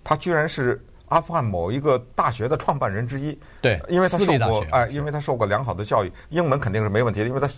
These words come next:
Speaker 1: 受的是西方的教育嘛。对，这是他的记忆。然后呢，他就开始观察他的这个社会。他记得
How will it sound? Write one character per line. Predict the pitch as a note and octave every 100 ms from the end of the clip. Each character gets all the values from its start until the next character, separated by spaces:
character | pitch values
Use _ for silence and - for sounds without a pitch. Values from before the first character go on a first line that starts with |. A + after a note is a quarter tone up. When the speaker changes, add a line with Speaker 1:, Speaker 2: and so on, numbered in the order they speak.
| - -
Speaker 1:
受 | - D3
的 | A2
是 | G2+
西 | - E3
方 | B2
的 | F#2+
教 | F#2+ D#2+
育 |
嘛。 | C#2 C2+ D2
对， | G#2 F2 - - - -
这 | D#3
是 | A#2
他 | A2
的 | G2+ F#2
记 | - A2 F2
忆。 | C#2
然 | G#2 D#3
后 | E3+
呢， | B2 F#2+ - - - -
他 | A#2+
就 | G#2
开 | A#2
始 | G#2+ F#2
观 | - B2
察 | G#2 E2+
他 | - F#2
的 | F2+
这 | E2
个 |
社 | E2 F#2+
会。 | F2+
他 | E2+ E3
记 | G3+ D3
得 | A2